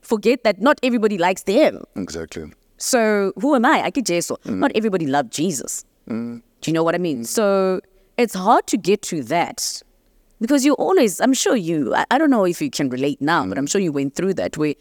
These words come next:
Speaker 1: you just wanted to be, I wanted to be liked by everybody. I was like, "Bruh, I am the coolest girl ever."
Speaker 2: Mm.
Speaker 1: Why?
Speaker 2: Mm.
Speaker 1: To a point where I used to think, "Gore, ke na le senyama," a curse.
Speaker 2: Mm.
Speaker 1: And I went to consult
Speaker 2: Mm.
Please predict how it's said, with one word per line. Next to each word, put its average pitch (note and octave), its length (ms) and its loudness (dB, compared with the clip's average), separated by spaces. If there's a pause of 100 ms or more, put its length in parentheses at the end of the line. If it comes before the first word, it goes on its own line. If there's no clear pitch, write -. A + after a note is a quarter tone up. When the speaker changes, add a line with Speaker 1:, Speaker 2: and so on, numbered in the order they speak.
(280)
Speaker 1:
you D4+ 60 2
just C#4 200 2
wanted A#3+ 320 2
to - 80 -2
be, F#3 140 -2
I C#4+ 40 6
wanted G#4 220 4
to C#4+ 80 4
be A#3 120 4
liked F3 300 0
by C#4+ 140 6
everybody. D3+ 420 0 (640)
I F#4+ 140 4
was G4+ 100 2
like, D4 220 0 (340)
"Bruh, F#4+ 320 4
I F4+ 120 2
am F#4+ 140 2
the D#4 100 0
coolest F4 560 0
girl C4+ 300 2
ever." D4 300 2
Speaker 2:
Mm. B2+ 100 -8 (160)
Speaker 1:
Why? D4+ 460 0 (180)
Speaker 2:
Mm. A2 280 -20
Speaker 1:
To D#4+ 100 0
a D4+ 80 0
point F#4 320 0
where D4 180 2
I - 60 0
used C4+ 220 -2
to C4+ 100 0
think, C#4 380 0
"Gore, A3+ 280 0 (460)
ke A#3 60 0
na A3+ 100 4
le A#3 80 4
senyama," D#3+ 640 0 (180)
a - 80 0
curse. - 600 0
Speaker 2:
Mm. G2 60 -20 (520)
Speaker 1:
And C4 420 2
I C#4+ 100 4
went F4 200 4
to D#4+ 60 -4
consult D#4 600 -2 (220)
Speaker 2:
Mm. G#3 40 -20